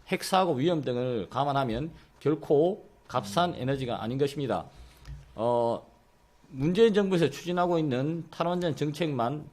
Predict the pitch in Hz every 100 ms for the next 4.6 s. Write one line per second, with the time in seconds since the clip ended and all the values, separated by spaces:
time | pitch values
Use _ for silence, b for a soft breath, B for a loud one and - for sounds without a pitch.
0 | - - 139 151 131 131 120 127 160 170
1 | - 160 135 139 143 175 131 135 135 92
2 | b b b b b - 113 117 113 107
3 | 156 185 131 110 117 170 123 117 - 147
4 | 147 147 147 113 143 202